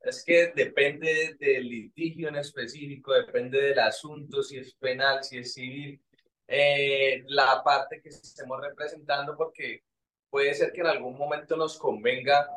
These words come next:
que la, en un momento de debilidad de la contraparte no ataquemos y que generemos una empatía para llegar a otro tipo de solución,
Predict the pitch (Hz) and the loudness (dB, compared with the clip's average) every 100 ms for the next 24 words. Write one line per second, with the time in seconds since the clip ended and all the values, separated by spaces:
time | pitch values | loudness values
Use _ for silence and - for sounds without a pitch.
0 | - _ 151 135 123 113 110 - 127 135 | -14 _ 0 4 6 6 4 0 -6 -8
1 | 151 160 156 165 160 151 120 107 113 135 | -4 -4 0 4 4 2 0 4 4 2
2 | 156 147 135 107 104 - 143 151 156 151 | -2 -4 -2 0 -2 -2 -4 2 4 4
3 | 156 151 175 175 202 - - _ _ 127 | 4 0 0 0 -2 -10 -16 _ _ -14
4 | 139 131 131 127 117 123 151 151 147 131 | -8 -8 -4 -4 -4 -6 -6 -6 0 0
5 | 113 120 127 151 143 127 - 117 110 110 | 2 2 4 6 6 4 0 -4 -2 0
6 | - - - 139 139 139 139 143 135 147 | -2 -4 0 2 0 -8 -14 -14 -14 -6
7 | 143 143 127 123 - 147 151 | -6 -6 -12 -20 -12 -10 -10